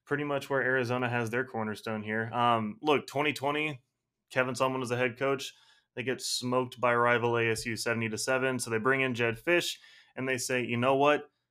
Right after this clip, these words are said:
Let's go ahead, turn this thing around. It's gotta improve by default, right? It can't get any better than winless." And they were right. He went one and eleven last year, not winless, okay? That's technically an improvement, but only in terms. Their one win was ten to three over Cal.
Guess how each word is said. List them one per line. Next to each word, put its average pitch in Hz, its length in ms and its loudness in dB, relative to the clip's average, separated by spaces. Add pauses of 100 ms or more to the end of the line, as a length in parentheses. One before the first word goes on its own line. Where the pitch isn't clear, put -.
(300)
Let's 123 180 0
go 143 120 2
ahead, 127 460 4
turn 127 200 2
this 120 160 0
thing 123 200 -2
around. 117 380 4
It's 110 120 -2
gotta 139 260 10
improve 127 440 -2
by 113 200 6
default, 107 320 -2
right? 104 200 -2
It 110 120 -8
can't 127 220 0
get 127 180 -2
any 123 180 -2
better 113 240 0
than 110 180 -4
winless." 101 440 -8
And 127 100 0
they 123 80 6
were 117 160 4
right. 160 300 4 (100)
He 131 160 -6
went 147 200 0
one 151 160 2
and 151 80 -2
eleven 143 300 4
last 110 300 0
year, 123 260 -4 (120)
not 120 260 4
winless, 123 440 -2 (200)
okay? 113 280 2 (560)
That's - 420 0 (200)
technically 147 640 0
an 143 100 -2
improvement, 127 600 -2
but 113 240 0
only 117 280 0
in 113 120 -2
terms. 104 300 -8
Their 131 140 6
one 143 240 4
win 139 220 0
was 117 200 -2
ten 131 240 -6
to 117 80 0
three 123 360 0
over 107 240 -4
Cal. 139 520 4